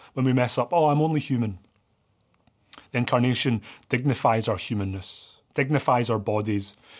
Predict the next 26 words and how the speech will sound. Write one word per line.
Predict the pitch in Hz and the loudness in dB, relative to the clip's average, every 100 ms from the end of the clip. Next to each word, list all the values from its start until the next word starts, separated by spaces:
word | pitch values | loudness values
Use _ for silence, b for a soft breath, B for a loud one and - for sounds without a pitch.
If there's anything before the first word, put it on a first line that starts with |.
| B B | B B
Our | 123 | 0
bodies | 139 147 156 139 | 2 4 4 4
are | |
not | 131 143 | 2 2
something | 151 143 143 123 | 2 2 0 0
we | 120 120 113 B B B | 2 0 -2 B B B
zip | 123 117 139 135 | -6 0 0 2
off | 139 139 120 - - - _ b b b b b b | 2 4 4 0 -12 -20 _ b b b b b b
and | 120 | -2
get | 110 156 | 2 2
rid | 139 135 131 | 2 2 2
of | 127 | 2
when | 120 120 | 2 4
that | 120 131 | 4 2
final | - 143 151 139 | 2 2 2 2
day | 113 139 135 | 2 0 0
comes | - 135 135 120 | 0 2 2 0
and | 117 | -2
we | 120 | -2
kind | 143 120 | -4 -8
of | |
float | - 156 170 147 - | -8 -6 -4 -2 -2
off | 175 165 156 | 0 -2 -4
into | 151 147 | -4 -4
the | 139 | -4
atmosphere. | 135 151 123 - 123 107 104 | -4 -8 -10 -6 -4 -4 -6